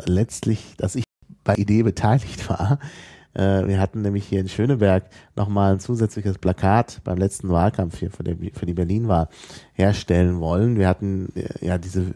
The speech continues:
einzelnen bunten mit den Köpfen und dann hatten wir überlegt, wir machen nochmal ein gemeinsames, wo alle Köpfe drauf sind, das ist dann weiß. Und dann bringen wir nochmal das Wesentliche auf den Punkt, nämlich Demokratie, Transparenz, Menschenrechte. Das war dann unsere Idee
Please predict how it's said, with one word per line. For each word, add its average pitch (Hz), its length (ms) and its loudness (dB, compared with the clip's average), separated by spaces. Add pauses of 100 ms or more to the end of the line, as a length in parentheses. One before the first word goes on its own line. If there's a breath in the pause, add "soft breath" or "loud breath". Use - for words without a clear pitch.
(260)
einzelnen 107 460 0
bunten 117 420 0
mit 104 140 -2
den 90 220 -4 (200)
Köpfen - 380 0
und - 60 -10 (400 loud breath)
dann 95 80 2
hatten 98 200 2
wir 113 80 4
überlegt, 101 280 2
wir 101 60 0
machen 107 240 0
nochmal 107 280 -2
ein 95 140 -4
gemeinsames, 117 800 2
wo - 80 -10
alle 143 240 2
Köpfe - 280 -8
drauf 123 180 -4
sind, 98 120 -16
das 101 100 -10
ist 104 160 -10
dann 87 200 -6
weiß. 117 540 0 (1160 loud breath)
Und 117 60 -6
dann 117 160 4
bringen 143 140 4
wir 151 80 4
nochmal 139 480 6 (320 loud breath)
das 113 200 2
Wesentliche 139 600 2
auf 113 140 -6
den 113 180 -4
Punkt, - 640 -8 (340 loud breath)
nämlich 92 160 -10
Demokratie, 110 640 0
Transparenz, 113 680 0
Menschenrechte. 95 580 0
Das - 140 -6
war 92 80 0
dann 92 100 0
unsere 107 320 -4
Idee 95 480 2